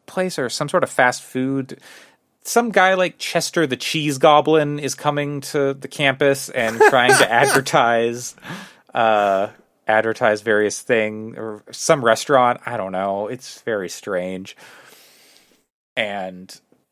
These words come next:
Speaker 1: uh, the first school is, like, a sleepy kind of community college,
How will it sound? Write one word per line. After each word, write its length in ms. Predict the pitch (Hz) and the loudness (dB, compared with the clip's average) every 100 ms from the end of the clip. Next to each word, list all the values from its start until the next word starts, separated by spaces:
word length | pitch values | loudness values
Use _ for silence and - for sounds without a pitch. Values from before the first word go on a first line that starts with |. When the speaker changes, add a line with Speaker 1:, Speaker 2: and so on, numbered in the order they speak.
| _ _ - | _ _ -4
Speaker 1:
uh, 220 | 117 90 - _ - _ | -2 -2 -6 _ -20 _
the 140 | - 131 | -8 -8
first 480 | - 170 202 - - | -2 0 2 0 -6
school 840 | - - 170 156 156 156 170 160 _ _ _ | -8 -10 -4 -2 0 0 -2 -8 _ _ _
is, 200 | 120 110 | -12 -6
like, 160 | 110 107 | -4 -4
a 60 | |
sleepy 340 | - - 113 - | -6 -8 -8 -4
kind 160 | 120 | -4
of 80 | 107 | -4
community 440 | - 113 107 107 110 | -10 -14 -10 -8 -4
college, 760 | 131 117 117 123 123 123 - | 0 2 0 -4 -8 -18 -20